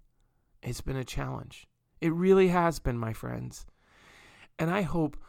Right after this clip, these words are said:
that that would change for me as it changes for you, and that we would both pray, trusting God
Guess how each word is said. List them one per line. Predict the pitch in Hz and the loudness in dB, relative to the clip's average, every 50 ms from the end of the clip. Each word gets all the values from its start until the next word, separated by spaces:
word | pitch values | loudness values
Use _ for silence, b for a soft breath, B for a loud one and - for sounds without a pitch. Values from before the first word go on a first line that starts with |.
| B B B B - | B B B B -12
that | 135 - | -6 -4
that | - - 139 - | -2 -2 -2 -2
would | 139 135 117 | -2 -2 -2
change | - - 147 139 139 139 127 | -2 -2 -2 -2 -2 -2 -4
for | - - 143 123 | -6 -6 -4 -4
me | 117 123 139 143 147 147 139 B B B B B B | -2 -2 -2 -2 -2 -4 -4 B B B B B B
as | 120 120 113 113 | -8 -6 -6 -6
it | - - | -8 -8
changes | - 131 117 110 104 107 101 - | -6 -6 -6 -4 -4 -6 -6 -8
for | - - 110 | -8 -10 -10
you, | 110 113 117 95 92 - b b b b b b | -10 -8 -10 -10 -12 -14 b b b b b b
and | - 120 120 | -6 -6 -4
that | 127 117 - | -4 -6 -6
we | 131 127 123 | -4 -4 -4
would | 123 120 110 117 - | -2 -4 -4 -4 -2
both | 147 160 160 156 - - | 0 0 0 -2 -2 -2
pray, | - 135 117 98 92 - b b b b b | 0 0 0 -2 -4 -6 b b b b b
trusting | - - - 156 151 - - - 147 135 127 113 | -6 -4 -2 -2 -2 -4 -6 -6 -4 -4 -4 -4
God | 113 110 104 101 98 95 | -4 -4 -4 -4 -6 -8